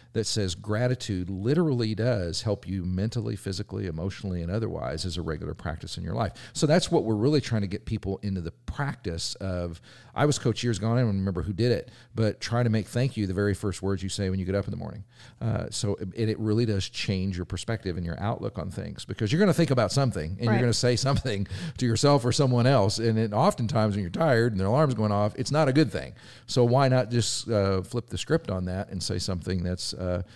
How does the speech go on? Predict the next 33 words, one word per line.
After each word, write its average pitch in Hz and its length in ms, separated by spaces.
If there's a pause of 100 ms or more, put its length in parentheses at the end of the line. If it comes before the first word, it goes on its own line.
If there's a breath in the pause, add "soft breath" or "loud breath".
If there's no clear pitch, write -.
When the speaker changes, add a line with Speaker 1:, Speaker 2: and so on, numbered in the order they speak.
(260 loud breath)
Speaker 1:
positive, 95 440
like, 101 180
"Hey, 151 160
Lord, 110 240
thank 110 240
you 120 140
for 104 540
that 101 180
I'm 104 240 (160)
breathing 127 320
in 90 100
and 87 80
out, 82 220
or, 92 100
"I 98 60
can 107 240
get 110 100
up 120 140
and 110 100
walk 117 180
around," 104 380
or, 82 100
"I 85 60
can 90 260 (360 loud breath)
see 131 360
or 90 60
feel 113 340
or 87 80
hear 117 360
or 80 200
relate," 95 540
or, 87 460
uh, 90 340